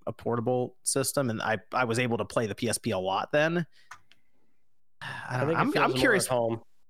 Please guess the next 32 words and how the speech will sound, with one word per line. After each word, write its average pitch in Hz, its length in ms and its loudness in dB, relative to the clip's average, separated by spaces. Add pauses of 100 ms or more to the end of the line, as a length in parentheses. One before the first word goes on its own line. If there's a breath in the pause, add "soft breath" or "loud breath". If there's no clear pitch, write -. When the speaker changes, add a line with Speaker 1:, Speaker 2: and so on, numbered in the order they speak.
Speaker 1:
Yeah, 127 120 -4
I'm 117 60 -2
Speaker 2:
P 117 140 -2
S - 160 0
P. - 60 -6
Speaker 1:
curious - 260 2 (100)
which 156 220 0
version 143 380 2
they 120 200 0 (300)
go 127 240 2
with 117 240 0
for 113 240 -2
the 107 100 0
remat-, 110 540 -2
or 117 80 0
the 104 80 -2
remaster 107 440 -2
that's 98 140 -8
apparently 101 320 -4
happening. 104 440 -4
I 101 60 -4
assume 160 280 0
the 131 80 0
P - 160 -4
S - 100 -2
P - 160 -2
version. 101 520 -6 (280 soft breath)
They've 165 100 -10
been 135 120 -4
doing 117 220 -2
that 98 180 -4
with - 100 -10